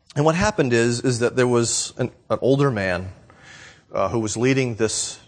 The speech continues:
church, essentially. And they became a little overly centered upon him. So when he died,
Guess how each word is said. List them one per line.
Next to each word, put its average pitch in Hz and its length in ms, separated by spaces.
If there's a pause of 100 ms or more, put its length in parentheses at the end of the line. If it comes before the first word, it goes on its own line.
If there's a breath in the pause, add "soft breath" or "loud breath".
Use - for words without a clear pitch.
(120)
church, - 520 (100)
essentially. 95 560 (1000 loud breath)
And 110 400 (1300)
they 151 100
became 165 360
a 143 100
little 147 260
overly 143 380
centered 127 360
upon 107 280
him. 80 320 (1200 loud breath)
So 139 200
when 160 180
he 160 140
died, 120 560